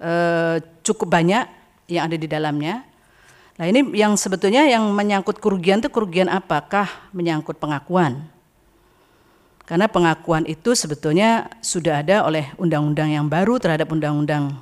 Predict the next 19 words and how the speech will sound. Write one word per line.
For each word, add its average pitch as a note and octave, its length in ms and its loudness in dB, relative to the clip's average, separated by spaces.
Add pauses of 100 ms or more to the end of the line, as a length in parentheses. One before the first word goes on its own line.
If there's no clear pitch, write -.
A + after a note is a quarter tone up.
(120)
eh, D3 320 -6
terhadap D#3 420 -4
L D#3+ 260 -2
P, - 80 -12 (300)
L D#3 320 -2
P D3+ 380 -2
J D#3+ 240 -6
K D#3+ 160 -2
P D#3 160 0
yang D3+ 160 -2 (320)
lama D3+ 420 0 (220)
dalam D#3+ 160 -2
ketentuan D3+ 480 -4
peralihan D3+ 560 -2
yang D#3 180 -4
tetap D3+ 380 -6
kemudian D3+ 320 -4
diakui G3 420 -4
eksistensinya. D#3 880 -4